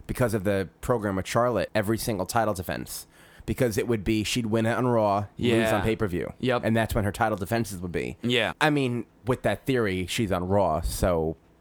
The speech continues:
Speaker 2: This is her fourth title reign, but none of the reigns have withstood her first defense. I
Speaker 1: Yeah.
Speaker 2: think that's the main thing.
Speaker 1: Right.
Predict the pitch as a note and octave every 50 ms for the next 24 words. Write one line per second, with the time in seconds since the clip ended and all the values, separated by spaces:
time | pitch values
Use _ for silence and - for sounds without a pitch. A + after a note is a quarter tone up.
0 | _ _ - C3 A#2 A2 A2+ A#2 G#2 - - B2+ B2+ A2 - B2 A#2+ A#2+ A#2+ A2
1 | G#2+ A2 G#2+ G#2 G2 G#2+ A#2+ B2+ B2+ A#2+ A2 A2+ A2 A#2 A#2 A#2 A2+ A2+ G#2+ A2+
2 | A2+ A2 A2 G#2 C3+ C#3 - - - - - D3 C#3+ A#2 A2+ A2 F#2+ - - A2+
3 | G#2+ G2+ - - G#2 - - A2 F#2 - - - C#3 C#3+ D3 B2 G2+ E2+ - G#2
4 | G#2+ - - - A2 G#2 G2+ F2+ F2+ F#2 - F2+ - - - - D3 D#3 D3 G#2+
5 | F2+ D#2+